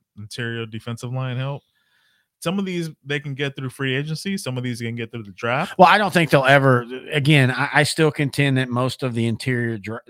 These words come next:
Speaker 2: i-, defensive line isn't talent, it's scheme.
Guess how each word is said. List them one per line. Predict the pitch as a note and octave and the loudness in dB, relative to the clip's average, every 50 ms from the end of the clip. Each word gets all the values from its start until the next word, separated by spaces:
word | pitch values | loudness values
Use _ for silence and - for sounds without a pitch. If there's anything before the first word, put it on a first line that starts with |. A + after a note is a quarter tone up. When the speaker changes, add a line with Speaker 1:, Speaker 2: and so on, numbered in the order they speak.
| A#2+ _ - | -20 _ -12
Speaker 2:
i-, | C3 B2+ C3 _ _ _ _ B2+ | -12 -12 -12 _ _ _ _ -12
defensive | G#2 A#2+ B2+ B2 - C3+ A#2+ - - A2+ G#2+ | -8 -6 -6 -6 -6 -6 -8 -8 -10 -12 -12
line | G#2+ A2 A2+ A#2 A#2 A2+ A2 | -10 -8 -8 -6 -6 -6 -6
isn't | A#2 A2+ G#2+ B2+ A#2+ - _ _ | -6 -6 -6 -6 -8 -8 _ _
talent, | - - B2 A#2+ B2+ C3+ D3 D3 - | -10 -6 -4 -4 -4 -4 -4 -6 -8
it's | A#2 G2+ - | -10 -12 -10
scheme. | - - - A2+ A2+ A#2+ B2 C3+ D#3+ | -12 -10 -6 -4 -4 -2 -2 -4 -6